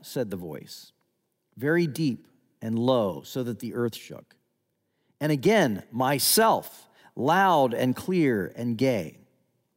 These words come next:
And then the third time, "Myself," whispered so softly you could hardly hear it.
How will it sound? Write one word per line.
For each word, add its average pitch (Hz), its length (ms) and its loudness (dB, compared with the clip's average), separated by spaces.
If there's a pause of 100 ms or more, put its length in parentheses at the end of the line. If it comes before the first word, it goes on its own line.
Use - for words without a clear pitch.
(500)
And 165 80 0
then 196 140 4
the 175 60 2
third 202 280 4
time, 127 420 2 (680)
"Myself," - 760 -6 (800)
whispered 135 400 -8
so 277 280 0
softly 156 600 0
you 123 140 0
could 123 160 -4
hardly 110 320 -2
hear - 240 -6
it. - 220 -14